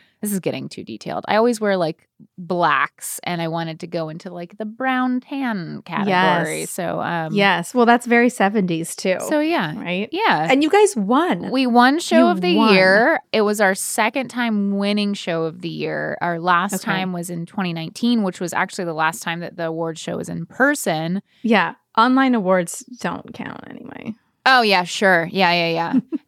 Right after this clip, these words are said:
Speaker 1: And, uh, yeah, we've been nominated for Show of the Year for eight consecutive years. And, uh, this is our second
Speaker 2: Wow.
Speaker 1: win. And I honestly was shocked. I did not think we were gonna win. I was talking
Speaker 2: Oh,
Speaker 1: about,
Speaker 2: they
Speaker 1: like
Speaker 2: don't give you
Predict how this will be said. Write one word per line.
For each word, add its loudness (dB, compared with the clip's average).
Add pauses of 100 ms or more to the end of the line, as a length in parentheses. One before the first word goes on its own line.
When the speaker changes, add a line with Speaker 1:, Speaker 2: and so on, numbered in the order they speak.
Speaker 1:
And, 4
uh, 8
yeah, 6
we've 4
been 4
nominated 6
for -4
Show 0
of -2
the 0
Year 0
for -2 (160)
eight 2 (160)
consecutive -2
years. 0
And, 0
uh, 6
this -2
is -6
our 4
second 0
Speaker 2:
Wow. 2
Speaker 1:
win. 0
And -2
I 4
honestly 0
was 0
shocked. 0
I -2
did -6
not 2
think -6
we -2
were 0
gonna -4
win. -2
I 0
was -4
talking -4
Speaker 2:
Oh, -4
Speaker 1:
about, 4
Speaker 2:
they 6
Speaker 1:
like 4
Speaker 2:
don't 2
give 0
you 2